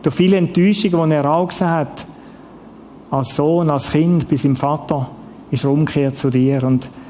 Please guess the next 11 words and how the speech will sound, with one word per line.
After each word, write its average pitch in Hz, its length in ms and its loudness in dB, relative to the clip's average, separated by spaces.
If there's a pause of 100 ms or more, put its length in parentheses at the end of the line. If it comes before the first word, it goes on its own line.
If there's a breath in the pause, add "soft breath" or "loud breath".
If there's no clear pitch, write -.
(880 loud breath)
ich - 80 -16
möchte 156 240 0
es - 100 -2
wieder 160 180 2
sagen, 160 280 0
Jesus, 156 360 2
ich 143 120 0
möchte 147 240 0
dir 160 280 2
allein 147 320 0
vertrauen. 135 680 -2